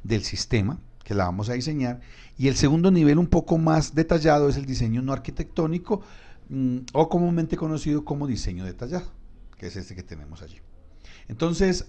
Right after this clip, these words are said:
eh, la idea de este, mm, de este primer, de este video es entender en detalle, eh, los elementos generales de lo que es el diseño.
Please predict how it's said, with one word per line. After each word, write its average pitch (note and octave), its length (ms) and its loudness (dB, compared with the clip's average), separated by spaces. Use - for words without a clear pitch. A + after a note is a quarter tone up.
eh, A#2 960 -2
la C#3 200 -2
idea F#3 540 0
de C3 320 -2
este, F3+ 500 -4
mm, A2+ 680 -4
de A#2+ 320 -2
este D#3 920 -6
primer, A#2+ 260 -4
de A#2 80 0
este A#2 160 -2
video D#3+ 380 0
es F3 420 2
entender B2 760 0
en D3 100 -6
detalle, D3+ 480 -4
eh, G#2 400 -4
los A#2+ 280 -2
elementos A2 480 -2
generales F#2+ 560 -4
de G2+ 100 -6
lo F2+ 140 -8
que E2+ 180 -12
es D#2 120 -12
el F2+ 100 -10
diseño. A2 380 -4